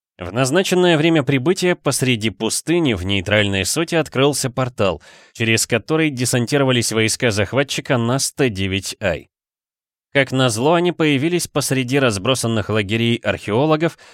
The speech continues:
которые после вчерашней вечеринки дрыхли без ног. Видимо, они так упились в москито, что разбудить их попросту не смогли, а перенести не успели.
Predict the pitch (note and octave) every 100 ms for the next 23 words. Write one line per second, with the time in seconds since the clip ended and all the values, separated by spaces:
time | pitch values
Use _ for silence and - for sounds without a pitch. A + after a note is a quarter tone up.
0 | _ - A2+ F#3+ F#3 - E3+ D#3 C#3 -
1 | C#3+ C3+ C3 A#2+ A#2 - C#3+ F#3 F#3 F#3
2 | C#3 C#3 A#2+ B2 G2+ G#2+ G2 F#2 - _
3 | _ _ _ _ _ - F2+ C#3+ D3+ D3+
4 | D3 D3 C3+ D3+ C3 A#2+ B2+ A#2+ A#2 A2+
5 | A2 - F3+ C3 - - G#2+ F#2 F#2+ A2+
6 | C#3+ B2+ G#2 - A2 A2 - A2 G2+ -
7 | G2+ F2 G2 C#3 - G2+ F2 G2 F#2+ F#2+
8 | - - G2+ F#2+ G#2 - G#2+ D2+